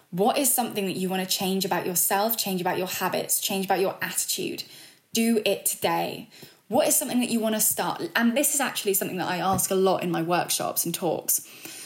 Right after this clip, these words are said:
I, I love people to walk away with an action, with not necessarily an action plan, but a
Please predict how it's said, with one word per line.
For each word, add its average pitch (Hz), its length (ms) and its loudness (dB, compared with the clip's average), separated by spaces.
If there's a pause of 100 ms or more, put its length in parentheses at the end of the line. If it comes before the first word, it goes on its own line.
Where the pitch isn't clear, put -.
(720)
I, 196 460 4 (500)
I 208 140 4
love 208 360 6
people 226 260 0
to 190 100 0
walk 175 280 0
away 165 240 2
with 165 120 2
an 165 80 0
action, - 340 -4
with 190 140 -4
not 226 320 0
necessarily 247 360 2
an 208 80 2
action 220 320 0
plan, 214 380 2
but 208 180 0
a 180 400 0